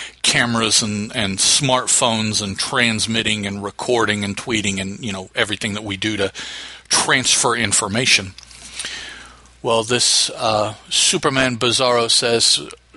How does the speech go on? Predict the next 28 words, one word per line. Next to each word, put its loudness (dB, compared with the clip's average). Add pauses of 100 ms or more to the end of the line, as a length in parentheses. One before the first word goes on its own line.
(160)
"Cool, 2
I, 4
I 0
know 0
from -2
my 2
time 2
here -2
that 0
symbols 2
are 2
very 2
important -4
to -2
these 2
people. -2 (400)
So 4
let's 2
give 0
them 0
a 0
symbol 0
of, -2
of 2
us. 0 (140)
Let's 4
give 2
them 0